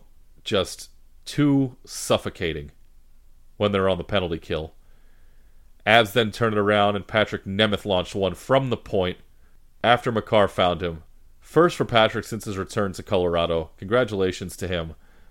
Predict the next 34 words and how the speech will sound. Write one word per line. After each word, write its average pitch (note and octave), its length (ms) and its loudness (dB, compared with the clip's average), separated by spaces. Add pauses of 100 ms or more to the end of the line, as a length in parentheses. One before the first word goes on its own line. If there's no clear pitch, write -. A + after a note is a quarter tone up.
(180)
Avs A#2 300 0
take G#2 260 2
a F2 160 -4
three B2 280 -4
to A#2 80 0
one F#2 240 0
lead. G2+ 300 -2 (1200)
They G2+ 120 -8
got A2 120 6
a G2+ 60 4
power G#2+ 240 4
play A2 160 2
a - 20 2
little G2+ 220 2
later F2+ 260 2
on, A2 220 4
did F#2 160 -8
not G2+ 200 0
capitalize, F#2+ 560 0
and G2 80 -6
then G#2+ 120 0
San G#2 260 -2
Jose G2 380 2
gets F#2+ 200 -2
a G2 60 -6
goal, F2+ 460 0 (440)
shorthanded, A#2 1000 2 (680)
after G#2 240 2
Couture A#2 360 2
followed G#2+ 360 4
up G2 140 2
the G2+ 80 -6
Kane A2+ 360 0
bid. F2+ 320 2